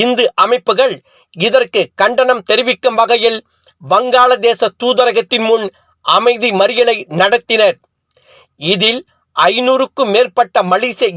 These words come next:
இந்துக்கள் கலந்து கொண்டு தங்களின் எதிர்ப்புகளை வெளிப்படுத்தினர். காலை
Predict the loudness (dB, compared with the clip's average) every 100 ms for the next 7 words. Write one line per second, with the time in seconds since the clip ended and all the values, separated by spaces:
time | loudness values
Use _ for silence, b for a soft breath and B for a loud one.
0 | -2 -2 -2 -2 -2 0 0 0 -2 -2
1 | 0 -2 -2 -6 b b _ 0 0 2
2 | -2 -4 -4 -2 -2 -2 -2 0 -2 -4
3 | -6 -4 -2 -2 -2 -2 -2 0 0 -2
4 | _ _ _ _ _ _ _ _ _ _
5 | -2 2 2 0